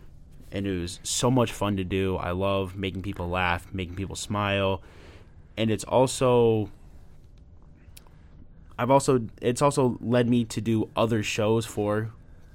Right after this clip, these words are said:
uh, Q thirty. I've also helped with hashtag that and co-hosting for that show. And it's been a lot of fun. I, I love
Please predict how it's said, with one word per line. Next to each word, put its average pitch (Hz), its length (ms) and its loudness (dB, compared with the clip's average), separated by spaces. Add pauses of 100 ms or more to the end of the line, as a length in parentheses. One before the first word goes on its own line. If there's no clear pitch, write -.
(100)
uh, 107 160 -2
Q 123 200 0
thirty. 131 480 2 (100)
I've 101 160 -4
also 107 240 -2
helped 104 360 -4
with 101 220 -4
hashtag 107 560 -2
that 104 260 0
and 90 280 -4 (420)
co-hosting 110 560 -2
for - 120 -8
that 95 160 -2
show. 131 400 4 (840)
And 131 100 2
it's 127 100 0
been 151 120 2
a 135 60 2
lot 135 160 0
of 131 60 -8
fun. 143 260 -2 (240)
I, 98 380 0 (120)
I 92 100 -4
love 104 540 0